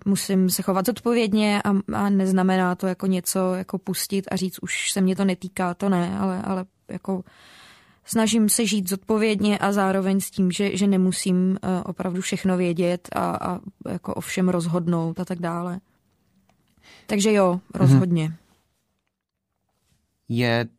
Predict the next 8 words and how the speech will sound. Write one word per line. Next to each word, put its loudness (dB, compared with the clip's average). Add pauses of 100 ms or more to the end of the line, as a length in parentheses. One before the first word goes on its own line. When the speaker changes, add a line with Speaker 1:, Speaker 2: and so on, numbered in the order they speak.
Speaker 2:
teď -2
už, -6
eh, -4 (360)
vaše -2
víra 0
pro -4
vás -2
samozřejmostí? -4